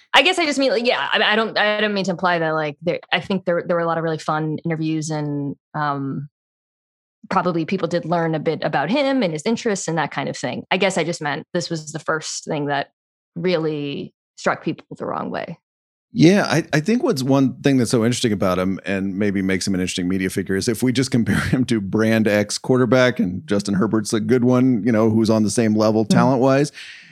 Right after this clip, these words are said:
Speaker 2: he's just talks a lot, you know, and again, you may, you may, we may agree that a lot of that's about fun movies and, and stuff like that, but he's just putting a lot more material out into the universe than a lot of other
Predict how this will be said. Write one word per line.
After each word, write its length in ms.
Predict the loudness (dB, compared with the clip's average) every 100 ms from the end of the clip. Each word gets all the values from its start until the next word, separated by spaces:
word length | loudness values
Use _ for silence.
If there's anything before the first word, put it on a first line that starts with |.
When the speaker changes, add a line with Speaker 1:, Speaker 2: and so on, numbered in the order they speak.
| -8
Speaker 2:
he's 260 | 0 2 2
just 320 | 2 2 -2 _ _ -8
talks 460 | 0 2 2 -2 0
a 100 | 2
lot, 460 | 2 2 0 -4 _ 0
you 140 | 2
know, 180 | 4 4
and 80 | 2
again, 260 | 4 4
you 80 | 4
may, 220 | 4 2
you 200 | 0 0 2
may, 160 | 2
we 140 | 2 2
may 200 | 4 2
agree 280 | 2 2 4
that 180 | 2
a 40 | 2
lot 180 | 0 2
of 60 |
that's 200 | 2 0
about 300 | 0 0 -2
fun 240 | -2 2 2
movies 520 | 2 2 2 0 0
and, 280 | 0 -2 -2
and 200 | -2 0
stuff 200 | -2 0
like 180 | 0 2
that, 340 | 0 0 -4 _ _ _ -4
but 80 | 0
he's 100 | 2
just 200 | 0 0
putting 300 | 0 2 4
a 60 | 4
lot 200 | 4 4
more 160 | 2
material 500 | 2 2 2 2 4
out 120 | 4 2
into 120 | 0
the 120 | 0
universe 640 | 2 2 2 0 -2 -6 -2
than 120 | 0
a 80 | 2
lot 240 | 2 2 2
of 120 | 0
other 240 | -2 -4